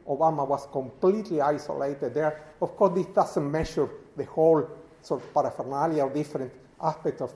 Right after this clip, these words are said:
U S influence. I don't think that, you know, the, the fact that Obama, uh,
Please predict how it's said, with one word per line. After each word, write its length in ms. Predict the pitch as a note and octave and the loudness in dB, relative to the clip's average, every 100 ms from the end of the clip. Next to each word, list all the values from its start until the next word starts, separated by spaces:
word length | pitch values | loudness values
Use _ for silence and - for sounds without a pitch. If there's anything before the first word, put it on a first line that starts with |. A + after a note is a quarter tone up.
| - | -12
U 140 | C#3+ C3+ | -4 -4
S 160 | B2+ | -4
influence. 440 | C3 A#2 F3+ D3+ - | -10 -6 -2 -2 -4
I 80 | B2 | -4
don't 320 | D#3+ D3 - | -4 -6 -6
think 160 | C#3+ | -6
that, 180 | C3 B2 | -4 -4
you 80 | C3+ | -4
know, 140 | G#2+ G2 | -6 -12
the, 80 | - - | -18 -16
the 60 | C3 | -10
fact 220 | C#3 C3+ | -8 -6
that 120 | C3+ | -6
Obama, 440 | - A#2 D3 C3 A#2 - - - | -6 2 2 2 -6 -10 -20 -20
uh, 100 | - | -16